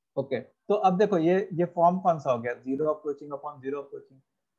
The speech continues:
क्योंकि ये zero approaching upon zero approaching है, इसका मतलब ये कौन सा हो गया? इंडिटरमिनेट फॉर्म। ये question हमारा indeterminate form का हो गया। और एक बात ध्यान रखो कि limits के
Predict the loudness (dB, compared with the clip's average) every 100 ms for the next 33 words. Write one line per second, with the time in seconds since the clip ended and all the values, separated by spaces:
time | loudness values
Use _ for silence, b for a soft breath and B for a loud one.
0 | _ -6 -2 0 2 2 0 -2 -4 -6
1 | -6 -6 -6 -6 -4 -4 -4 -10 -12 -12
2 | -8 -8 -10 _ _ _ -16 -14 -8 -8
3 | -6 -6 -4 -6 -6 -8 -2 -2 0 -4
4 | -6 _ _ _ _ _ _ _ _ _
5 | _ _ _ _ _ _ -14 -12 -12 -14
6 | -12 -12 -14 -18 -20 _ -20 -20 _ _
7 | _ _ _ _ _ _ _ _ _ _
8 | _ _ _ -12 -8 -8 -8 -10 -6 -4
9 | -4 -6 _ -6 -4 -2 -4 -4 -4 -8
10 | -10 -10 -12 -10 -12 -12 -16 -20 _ _
11 | _ _ _ _ _ _ -4 -2 2 4
12 | 2 2 -4 -4 -6 -4 -4 -4 -2 -2
13 | 0 -4 -4